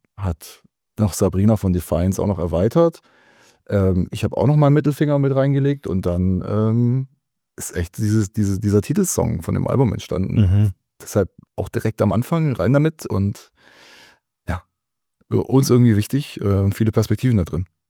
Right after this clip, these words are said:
Speaker 2: Genau. Und dieses Lions Crossed Part hat dann eben nicht nur diese, ähm, persönliche Ebene von uns, dass wir unsere eigenen Linien da so ein bisschen übertreten auch und an Dinge rangehen und verarbeiten, die vielleicht unangenehm sind, sondern auch das, dieses Gesellschaftliche, das, das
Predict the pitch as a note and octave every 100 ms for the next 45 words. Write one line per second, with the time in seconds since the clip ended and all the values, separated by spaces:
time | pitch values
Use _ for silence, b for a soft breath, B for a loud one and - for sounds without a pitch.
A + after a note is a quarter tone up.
0 | _ _ _ _ _ - G#2+ G2+ G2 _
1 | _ _ _ _ _ _ _ C#3 B2+ B2
2 | B2 A#2 B2 - B2+ C#3 - - G3+ G#3
3 | D3 C#3 C3+ C3 C#3 C#3 B2+ B2+ F3 -
4 | C#3 C#3+ D3+ D3 C3+ A#2 A#2+ A2+ A#2 G#2
5 | G#2+ - G#2 G#2 G#2 G#2+ F2+ A2+ B2 A2+
6 | F3 G#3+ D3+ B2+ D#3 D#3 C#3+ B2 D3 E3+
7 | B2+ A#2 A#2+ - - C3+ C#3 C3 C3 B
8 | B B B2+ C#3+ D3 C3 B2 B2 A#2+ A#2+
9 | - B2 A#2 A#2 A2 A#2 B2 A#2+ - C#3
10 | C3+ A2+ A2+ B2 A#2 A#2 A#2 B2 A#2 A#2
11 | A#2 A#2 A2+ - A#2+ A#2+ A#2 A#2+ A2 B
12 | B B - A#2+ A2 G3 F#3 D#3 C3+ B2+
13 | B2 A2+ G#2+ G2+ G#2 A#2 G2+ F2+ B2 G#2
14 | - A#2+ A2 A#2+ A2 A#2 A#2+ C3+ - A#2+
15 | A#2 - - A#2 -